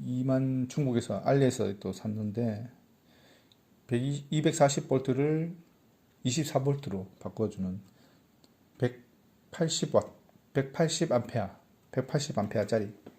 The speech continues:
아, 시-, 십팔 암페어, 십팔 암페어짜리.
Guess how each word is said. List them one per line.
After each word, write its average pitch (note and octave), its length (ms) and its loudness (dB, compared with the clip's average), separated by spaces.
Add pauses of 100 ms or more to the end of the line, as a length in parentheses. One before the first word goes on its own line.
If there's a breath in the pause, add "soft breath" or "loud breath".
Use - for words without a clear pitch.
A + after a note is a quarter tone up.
(1400 soft breath)
아, A2+ 80 0
시-, - 260 -8
십팔 - 420 6
암페어, B2 440 0
십팔 D#3+ 360 0
암페어짜리. A2 560 -4